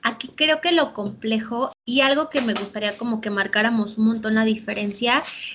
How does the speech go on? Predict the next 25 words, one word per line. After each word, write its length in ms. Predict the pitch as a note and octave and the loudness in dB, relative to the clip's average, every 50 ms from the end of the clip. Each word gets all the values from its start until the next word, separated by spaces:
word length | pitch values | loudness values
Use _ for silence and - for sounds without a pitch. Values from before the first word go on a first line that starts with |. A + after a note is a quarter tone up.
| - - | -4 -2
es 220 | A#3+ B3 A#3 - | 0 0 0 0
que 420 | - - D4 D4 C#4+ - - - _ - - | 4 6 8 8 8 6 2 -6 _ -2 0
este 260 | B3+ C4+ - - F4 | 0 2 2 2 2
tema 320 | - - D#4 C#4+ C#4+ D4 | 4 4 4 4 4 4
de 100 | D4 C#4 | 4 4
la 140 | B3 A3 G#3 | 2 2 2
ansiedad 500 | G#3 G#3+ - - A3+ A3 G#3+ G#3+ G#3+ A3 | 0 -2 -4 -2 -2 0 0 0 0 0
y 80 | A3+ A#3+ | 0 -2
el 160 | B3+ C4 A#3+ | -2 0 -2
estrés 600 | G#3+ G#3 - - - G#3+ G#3+ A#3 C#4 E4 - - - - - - - _ - - | -2 -4 -6 -8 -4 0 2 2 2 2 0 -6 -14 -20 -20 -20 -20 _ -2 2
no 180 | A#3 B3+ D4 | 4 6 6
es 200 | D#4+ E4+ E4 - | 6 4 4 4
el 180 | F#4+ G4 F#4 E4 | 6 6 8 8
mismo 720 | D4 C4 B3+ B3+ B3 A3+ A3 B3+ B3 B3 B3 B3+ - - - _ _ | 8 8 6 6 4 2 0 0 0 0 0 -4 -6 -8 -12 _ _
el 200 | - A3+ A3+ A3 | -2 -2 -2 0
que 100 | - B3 | 0 -2
vivimos 520 | A3+ A3+ A#3 A3 A#3+ A#3+ B3 B3+ C#4+ D4 - | 0 0 0 2 2 2 2 2 0 0 -2
día 300 | - G#3+ B3 B3 C4 A#3+ | -2 0 2 2 4 2
a 40 | A#3+ | 2
día 340 | A3 A#3 A3+ A#3 A3+ A3+ C4 | 2 2 2 4 4 4 4
y 120 | D4 B3 | 2 2
el 100 | A3 G#3+ | 0 0
que 140 | - G#3+ G#3 | -2 -2 -2
vivimos... 560 | G#3+ G#3+ G#3+ A3+ A3+ A#3 A#3+ C4 B3+ B3+ - - | 0 0 2 2 2 2 2 0 -2 -2 -4 -4
Eh, 300 | G#3 G3+ G3 F#3+ F#3+ | -4 -2 -2 -2 -2